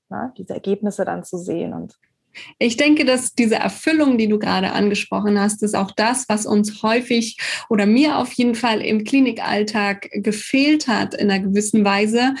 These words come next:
Speaker 2: weil ich, äh, das Gefühl hatte,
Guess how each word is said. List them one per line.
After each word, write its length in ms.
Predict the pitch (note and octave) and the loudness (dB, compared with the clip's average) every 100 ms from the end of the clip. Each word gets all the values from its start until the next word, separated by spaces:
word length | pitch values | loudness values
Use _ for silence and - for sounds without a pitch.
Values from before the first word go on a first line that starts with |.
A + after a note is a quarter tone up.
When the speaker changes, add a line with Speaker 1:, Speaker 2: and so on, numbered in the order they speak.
| - - - | -8 -16 -4
Speaker 2:
weil 640 | G#3 G3 G3 G#3+ A3+ A#3+ - | 0 2 4 4 2 2 0
ich, 640 | - A3+ A3 G#3+ - - | 0 2 2 -2 -8 -10
äh, 300 | - - G#3 | -4 0 2
das 200 | G#3 G#3+ | 2 2
Gefühl 480 | G#3+ - C4 C#4 B3 | -2 0 2 4 4
hatte, 600 | A#3 A3+ A#3 A3+ A3+ - | 0 0 2 2 2 -2